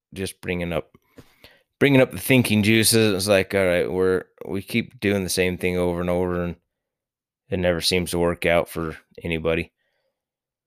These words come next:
So anyways, you know, maybe we need to just step back and go back to before the scientists thought they knew better than the, uh, the native tribes, and maybe start listening to a little bit of what they're trying to tell us.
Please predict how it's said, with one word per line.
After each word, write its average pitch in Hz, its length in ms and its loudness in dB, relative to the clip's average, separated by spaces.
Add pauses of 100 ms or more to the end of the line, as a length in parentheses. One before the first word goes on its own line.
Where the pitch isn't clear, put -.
(540)
So - 120 2
anyways, 135 560 6
you 113 80 -4
know, 120 160 4
maybe 131 220 4
we 131 160 4
need 117 240 0
to 107 320 2
just 101 240 -8
step 104 260 -2
back 95 320 -4
and 92 180 -8
go 95 160 -2
back 98 400 -2
to 110 200 -4
before 117 480 -2
the 98 120 -4
scientists 95 680 -6 (100)
thought 95 240 0
they 92 120 0
knew 92 200 -4
better 92 260 0
than 90 320 -6
the, 87 240 -2
uh, 85 160 -2 (460)
the - 80 -8
native 95 320 0
tribes, 87 460 0
and 90 120 -4
maybe 90 220 -2
start 98 260 0
listening 95 400 -4
to 92 160 0
a - 20 2
little 92 220 0
bit 92 120 0
of 92 60 2
what 92 160 0
they're 110 140 2
trying 101 240 0
to 87 80 -6
tell 90 260 2
us. 95 140 -4